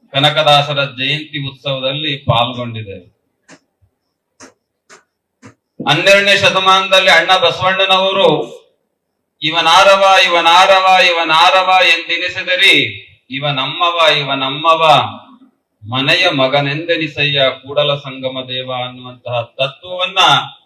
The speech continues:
ಬಸವಣ್ಣವ್ರು ಹೇಳಿದ್ರೆ, ಹದಿನೈದನೇ ಶತಮಾನದಲ್ಲಿ ಕನಕದಾಸರು ಏನ್ ಹೇಳ್ತಾರೆ, "ಕುಲ ಕುಲ ಕುಲವೆಂದು ಹೊಡೆದಾಡದಿರಿ, ನಿಮ್ಮ ಕುಲದ ನೆಲೆಯನ್ನೇನಾದರೂ ಬಲ್ಲಿರ,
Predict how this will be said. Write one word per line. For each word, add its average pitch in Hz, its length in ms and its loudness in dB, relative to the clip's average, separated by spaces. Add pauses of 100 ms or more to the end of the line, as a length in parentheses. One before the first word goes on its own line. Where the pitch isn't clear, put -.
(400)
ಬಸವಣ್ಣವ್ರು 160 720 -2
ಹೇಳಿದ್ರೆ, 143 600 2 (920)
ಹದಿನೈದನೇ 190 640 4
ಶತಮಾನದಲ್ಲಿ 170 880 -2
ಕನಕದಾಸರು 170 720 0
ಏನ್ 160 160 2
ಹೇಳ್ತಾರೆ, 170 720 4 (440)
"ಕುಲ 185 260 4
ಕುಲ 185 360 0
ಕುಲವೆಂದು 180 800 2
ಹೊಡೆದಾಡದಿರಿ, 165 1160 2 (260)
ನಿಮ್ಮ 143 380 -4
ಕುಲದ 170 600 0
ನೆಲೆಯನ್ನೇನಾದರೂ 143 1000 -4
ಬಲ್ಲಿರ, 156 440 -2